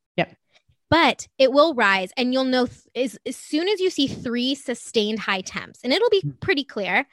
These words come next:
Speaker 2: you
Speaker 1: Mm.
Speaker 2: can confirm ovulation has passed.
Speaker 1: Yep.
Speaker 2: Um, and then it stays high until you get your period. So once those temps start dropping, your period is most likely going to come in the next, like, day or two.
Speaker 1: Mm, mm,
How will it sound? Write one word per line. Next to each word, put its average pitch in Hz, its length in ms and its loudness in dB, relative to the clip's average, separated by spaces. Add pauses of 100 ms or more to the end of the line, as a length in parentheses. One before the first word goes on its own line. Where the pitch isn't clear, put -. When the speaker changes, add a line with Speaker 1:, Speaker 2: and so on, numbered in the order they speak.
(220)
Speaker 2:
you 156 160 6
Speaker 1:
Mm. 147 40 4
Speaker 2:
can 269 140 2
confirm 233 920 2
ovulation 196 540 -4
has 180 280 -6
passed. - 580 -14 (340)
Speaker 1:
Yep. 160 240 0
Speaker 2:
Um, 226 400 2
and 247 140 0
then 226 100 0
it 214 60 -8
stays 220 180 -4
high 208 140 0
until 233 180 -2
you 220 80 -8
get 233 140 -10
your 247 100 -8
period. 285 500 -4
So 220 320 0
once 247 360 -2
those 311 200 2
temps 302 320 -2
start 262 380 -2
dropping, 311 720 -4 (340)
your 233 160 -4
period 240 300 -4
is 226 80 -2
most 214 180 -6
likely 208 220 -10
going 202 160 -6
to 190 80 -10
come 185 360 -10 (100)
in 208 100 -6
the 202 80 -4
next, 190 240 -10
like, - 160 -14 (220)
day 180 260 -10
or - 80 -16
two. - 260 -12 (380)
Speaker 1:
Mm, 139 380 0
mm, - 0 -